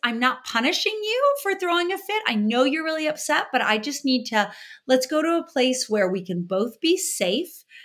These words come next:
and we can take a minute while you're working through these big feelings, right,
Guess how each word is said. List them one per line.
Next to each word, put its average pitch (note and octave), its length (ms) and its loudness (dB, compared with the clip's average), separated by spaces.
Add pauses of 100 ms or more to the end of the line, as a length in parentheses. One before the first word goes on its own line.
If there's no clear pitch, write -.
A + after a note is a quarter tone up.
(200)
and E4+ 220 6
we G#4 100 2
can A4 160 -8
take B4+ 320 2
a A3+ 40 0
minute F3+ 360 -2
while A3 240 4
you're C4 280 2
working E4 360 0
through D4 140 -2
these B3+ 220 0
big A3 280 -2
feelings, - 680 -6
right, F#3 280 -2